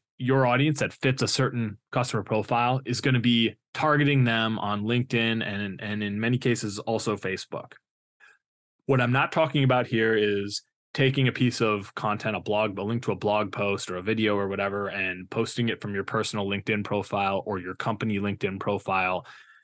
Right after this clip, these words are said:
I, I'm a huge fan of organic strategy on, in social channels, but the reality is that, that it takes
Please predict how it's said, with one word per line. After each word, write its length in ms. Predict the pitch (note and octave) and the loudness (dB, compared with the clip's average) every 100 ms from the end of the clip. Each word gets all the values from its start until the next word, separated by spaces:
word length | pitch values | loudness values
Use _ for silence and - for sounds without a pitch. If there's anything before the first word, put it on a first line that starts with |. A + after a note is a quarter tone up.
| _ _ - | _ _ -6
I, 120 | G2 - | -4 -2
I'm 160 | B2 C3+ | 2 4
a 60 | C3 | 6
huge 260 | C#3 C3+ | 8 6
fan 220 | C#3+ C3 | 4 4
of 80 | B2+ | 4
organic 640 | A#2 A2 A2 A#2 A#2+ - - - | 2 2 0 0 0 -2 -16 -8
strategy 680 | - B2 A#2 B2 B2+ C3+ C3+ | -2 2 4 4 4 2 2
on, 180 | G#2+ G2+ | -2 -2
in 140 | G#2+ | -2
social 320 | G2+ A2 A#2+ | 0 0 0
channels, 540 | A#2 B2+ B2 B2+ A#2+ - - - - - | -2 0 2 2 0 -4 -10 -20 -10 0
but 200 | B2+ G#2+ | 2 2
the 100 | A2 | 2
reality 600 | G#2+ A2 A2+ B2 B2+ C3 | 2 4 4 4 6 6
is 260 | C3 A2 | 4 2
that, 300 | G2+ G#2+ G#2 - _ - _ _ C3+ | 2 2 0 -2 _ -20 _ _ 0
that 220 | B2 - _ - | 0 -2 _ -2
it 200 | C#3+ C3+ | -2 -2
takes 520 | - B2+ B2+ - - | -2 0 0 -2 -6